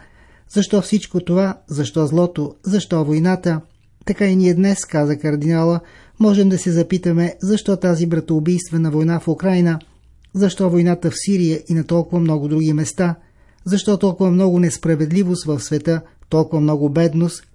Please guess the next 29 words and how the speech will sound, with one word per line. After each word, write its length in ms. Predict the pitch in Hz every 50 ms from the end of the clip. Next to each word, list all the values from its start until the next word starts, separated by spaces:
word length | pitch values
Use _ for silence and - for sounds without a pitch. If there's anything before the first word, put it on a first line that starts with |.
| _
толкова 340 | - 180 180 180 180 202 202
много 320 | 190 170 156 156 143 156 151
глад, 400 | 160 180 180 180 180 - - _ _ _ _ _ _ _ _ _ _
защо 360 | 175 180 190 - - 196 185
съществува 680 | - - - 127 - 180 160 - - 185 180 170 165
рискът 380 | 180 190 180 - - 196 185 -
от 200 | 180 175 - - - _
атомен 420 | 175 160 160 - 165 156 160 156
конфликт. 540 | 151 - 165 160 - - 185 185 185 _ - _ - _ _ _ _ _ _ _ - - -
„Не 120 | - 160 165
виждаме 420 | 165 180 175 165 165 165 170 165
ли 80 | 156 165
днес 260 | 147 165 185 190 180 - - - -
същата 460 | - - 202 185 - - 175 170 175
арогантност, 760 | 170 165 170 165 160 180 190 185 170 - 170 151 123 - - - _
същото 500 | - - - 185 175 - - 165 - 170
насилие, 540 | 165 165 147 - - 196 180 180 170 147 - - _ _ _
същата 500 | - - - 190 170 - - - - 170
несправедливост?“, 840 | 170 165 127 - - 165 156 151 151 156 196 208 175 165 151 - - - - - -
запита 440 | - 180 196 185 - 160 151 160 160
риторично 540 | 156 151 - 151 160 165 165 - - 165 151
кардиналът. 760 | - 165 151 143 143 151 165 170 170 165 165 160 - - - _ _ _ _ _ _ - - - - - _ _ - _
„Пандемията, 840 | 180 180 180 165 180 185 185 180 180 175 175 - 190 196 196 202 -
войните, 680 | 156 139 156 160 165 170 170 165 - 175 180 185 - - -
богатството 800 | 165 156 160 151 160 165 160 - - 160 147 - - 160 160
в 100 | - -
ръцете 400 | 160 156 123 - 170 165 160 156
на 100 | 151 147
малцина 600 | 147 143 143 131 - - 190 190 175 160 151 147